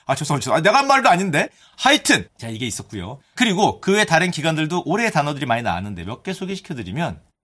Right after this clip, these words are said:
패러소셜, 이건 뭐냐? 셀럽, 인플루언서, 에이아이 챗봇에 대한 일방적인 친밀감. 연예인, 아이돌에 대한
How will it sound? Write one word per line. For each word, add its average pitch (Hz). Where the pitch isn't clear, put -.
패러소셜, 269
이건 175
뭐냐? 113
셀럽, 240
인플루언서, 190
에이아이 214
챗봇에 208
대한 180
일방적인 208
친밀감. 147
연예인, 175
아이돌에 156
대한 156